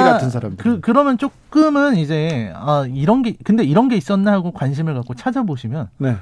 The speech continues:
Speaker 2: 더 재밌게 보실
Speaker 1: 더
Speaker 2: 수 있을
Speaker 1: 재밌어요.
Speaker 2: 것 같아요.
Speaker 1: 영화가 엄청 길다면서요?
Speaker 2: 영화가 거의, 아, 굉장히 긴데,
Speaker 1: 네.
Speaker 2: 근데 그 길기 때문에 그 화려한 장면들과 그 생각지도 못했던 이런 출연하는 카메오 배우들이 화려해서요.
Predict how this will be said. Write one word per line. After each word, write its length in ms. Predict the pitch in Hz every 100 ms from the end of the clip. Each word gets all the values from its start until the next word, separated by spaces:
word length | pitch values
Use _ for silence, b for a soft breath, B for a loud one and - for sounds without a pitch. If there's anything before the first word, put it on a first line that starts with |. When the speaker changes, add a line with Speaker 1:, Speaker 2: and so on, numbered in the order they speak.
| -
Speaker 2:
더 80 | 143
재밌게 320 | 143 156 147
보실 120 | 120
Speaker 1:
더 100 | 135 143
Speaker 2:
수 80 | 127
있을 160 | 120
Speaker 1:
재밌어요. 100 | 110
Speaker 2:
것 100 | 107
같아요. 200 | - 101 156
Speaker 1:
영화가 280 | 156 180 139
엄청 280 | 175 208 131
길다면서요? 640 | 139 147 143 123 - - b b -
Speaker 2:
영화가 400 | 147 160 160 156
거의, 480 | - 135 147 151 131
아, 360 | 120 127 123 117
굉장히 260 | - 127 139
긴데, 420 | 127 117 160 101
Speaker 1:
네. 160 | 143 110 B B -
Speaker 2:
근데 320 | 190 208 139 B -
그 100 | 196
길기 360 | - 180 226 285
때문에 600 | - 214 170 120 123 107
그 100 | 127
화려한 640 | 123 - 302 311 294 285 254
장면들과 800 | 143 131 127 120 104 156 110 95 b b b -
그 80 | 156
생각지도 600 | 285 302 285 - 226 208
못했던 720 | 127 139 127 - 123 123 117
이런 460 | 101 117 117 113 110 b b _
출연하는 460 | - 226 202 170 156
카메오 320 | 226 254 233
배우들이 720 | 180 156 131 120 110 107 113
화려해서요. 640 | 117 120 - 123 113 156